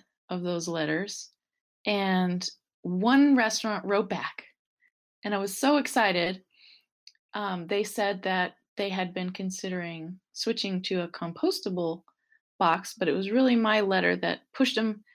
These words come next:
to make the decision and do it. And so my heart was, of course, filled with joy. And I thought, "There are so many things we could be doing to get rid of styrofoam and single-use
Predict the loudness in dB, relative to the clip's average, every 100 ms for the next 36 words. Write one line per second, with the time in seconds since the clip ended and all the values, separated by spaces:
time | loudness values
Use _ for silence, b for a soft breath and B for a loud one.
0 | b b -6 0 2 2 2 0 -2 0
1 | 0 0 -2 -4 0 2 2 0 _ b
2 | b b b _ -6 -2 -2 0 2 2
3 | 0 2 2 2 2 -2 -4 -2 -2 -2
4 | 0 2 2 -4 -4 0 0 0 -4 _
5 | _ _ _ _ _ _ _ _ _ _
6 | _ _ _ -6 -4 -4 0 2 0 -8
7 | b b b _ 2 4 6 4 2 -4
8 | 2 4 6 4 4 0 -4 -2 -2 -4
9 | -10 -14 _ -6 -6 -4 -2 -2 -2 -4
10 | -4 -6 -8 -10 -12 -14 _ _ _ 0
11 | 2 2 0 0 0 0 -2 -2 0 0
12 | 0 0 0 -2 -4 -2 0 0 -4 -8
13 | -12